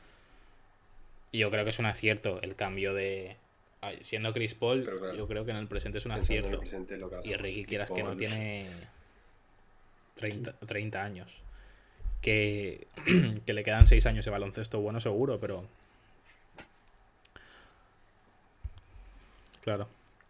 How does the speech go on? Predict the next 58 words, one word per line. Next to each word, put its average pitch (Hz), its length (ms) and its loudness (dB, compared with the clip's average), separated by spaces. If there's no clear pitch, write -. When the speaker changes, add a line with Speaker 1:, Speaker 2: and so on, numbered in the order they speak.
Speaker 2:
Sí, 110 260 2
sí, 107 80 -2
sí, 104 140 4
Speaker 1:
Mira, 120 180 6
Speaker 2:
me, 101 340 -4
me 104 120 -2
Speaker 1:
ahora 123 300 6
Speaker 2:
ganó, 101 160 2
está 117 200 2
Speaker 1:
entrando 123 280 4
Speaker 2:
muy 139 100 8
ahí. 131 60 6
Speaker 1:
a, 101 520 4
a 104 40 -6
Lakers. - 680 -8
Speaker 2:
Eh, - 100 -14
está 113 240 4
muy 113 160 4
a 104 80 4
Speaker 1:
Dicen 107 140 4
Speaker 2:
tope, 107 200 0
¿eh? - 20 -2
Speaker 1:
por 104 120 -2
el 101 80 -4
chat, 101 220 -4
"LeBron 113 300 0
ha 147 60 0
metido 143 280 0
solo 127 260 0
once 131 280 0
de 143 140 4
sus 117 180 -2
últimos 139 380 0
cincuenta 113 420 -2
y 104 60 -2
seis 117 320 -2
triples". 110 560 -6
Speaker 2:
Sí, 113 320 0
sí, 107 120 -4
sí. 101 280 -8
Speaker 1:
Hello 110 220 2
da. - 160 -6
"Últimos 135 360 4
diez 123 140 4
partidos 123 340 6
de 123 60 6
Zach 110 340 2
<laughs> - 0 -
Lavin". 120 600 6
No 123 120 4
sé 143 120 6
por 127 140 10
qué 127 80 8
me 123 80 4
toqué 117 220 4
a 110 40 2
Zach 117 260 6
Lavin. 123 460 8